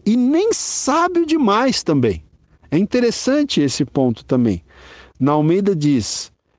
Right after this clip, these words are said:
é, nem exageradamente sábio, né? Porque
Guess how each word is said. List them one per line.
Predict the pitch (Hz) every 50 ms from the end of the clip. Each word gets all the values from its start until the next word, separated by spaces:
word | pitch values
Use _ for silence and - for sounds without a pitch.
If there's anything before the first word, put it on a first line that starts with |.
| _ -
é, | 127 131 135 135 127 127 123 120 - -
nem | 135 143 156 185 233 277 320 311
exageradamente | 269 208 180 220 220 208 208 214 196 190 202 190 196 185 196 220 226 - -
sábio, | 254 - - - - - 208 202 202 202 151 117 110 113
né? | 139 175
Porque | 190 - 320 - - 240 247 240